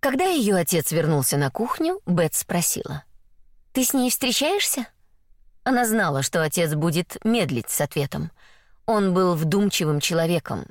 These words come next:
не желавшим, чтобы его неправильно поняли. «Я не уверен», — сказал он наконец. «Я думаю, что мы пока что просто друзья».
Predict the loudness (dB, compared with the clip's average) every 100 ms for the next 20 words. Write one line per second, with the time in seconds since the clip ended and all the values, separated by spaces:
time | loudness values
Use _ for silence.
0 | -4 0 2 2 2 0 -2 -4 -2 0
1 | 0 2 2 2 0 0 -2 0 0 -2
2 | -4 -6 -8 -14 -20 -20 _ _ _ _
3 | -20 -20 -20 _ _ -20 _ -2 0 2
4 | 2 2 2 2 0 0 -2 -4 -6 -2
5 | -2 0 0 0 0 -2 -4 -4 -6 -10
6 | -12 _ -20 _ -8 -2 2 2 2 2
7 | 2 2 0 -2 0 0 0 -2 -2 -4
8 | -4 -4 0 -2 -2 -4 -2 0 -2 -6
9 | -12